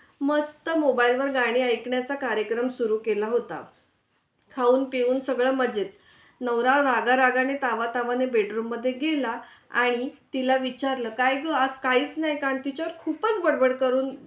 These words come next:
म्हणजे राग व्यक्त करायला लागला. अशा वेळेस स्वाती तिला बोलली, "का, तुम्ही तर काल बोललात की तू काय घरात दिवसभर करतेस?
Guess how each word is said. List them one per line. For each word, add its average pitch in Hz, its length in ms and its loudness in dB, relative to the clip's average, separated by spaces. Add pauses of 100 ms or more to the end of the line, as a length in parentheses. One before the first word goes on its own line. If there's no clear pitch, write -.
(120)
म्हणजे 240 460 0
राग 254 260 2
व्यक्त 247 300 0 (100)
करायला 220 320 0
लागला. 196 380 -2 (420)
अशा 254 280 -2
वेळेस 294 320 2 (260)
स्वाती 302 420 2
तिला 320 200 -2
बोलली, 311 380 0
"का, - 600 0
तुम्ही 277 300 -2
तर 285 100 -2
काल 285 240 0
बोललात 262 480 2 (160)
की 269 100 -8 (140)
तू 262 120 -6
काय 277 300 0
घरात 277 260 0
दिवसभर 214 640 -4
करतेस? 196 600 -8